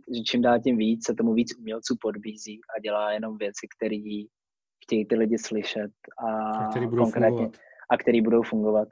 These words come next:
Speaker 1: protože, a to je hrozná škoda, ale jako bylo to od jak živa, to není nic novýho, ale přijde mi, že teď, jak, ehm, těch umělců je, jako chápeš, těch raperů je čtyři sta,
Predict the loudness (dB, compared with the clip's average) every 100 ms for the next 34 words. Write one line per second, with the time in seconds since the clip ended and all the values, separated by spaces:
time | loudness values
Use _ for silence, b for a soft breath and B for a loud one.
0 | _ -12 -8 -10 -4 0 2 4 4 2
1 | -4 _ _ _ _ 4 8 10 8 6
2 | 4 6 4 6 8 10 10 8 6 8
3 | 6 2 -2 -2 -2 -2 -2 -2 0 0
4 | 0 -2 0 6 8 8 4 0 0 0
5 | 0 0 -2 -2 -2 -2 -6 -12 _ -10
6 | -8 -2 -2 0 -2 0 2 2 2 0
7 | -2 -2 -4 -2 -4 -6 -12 -4 -4 0
8 | 0 0 -2 2 2 2 2 2 0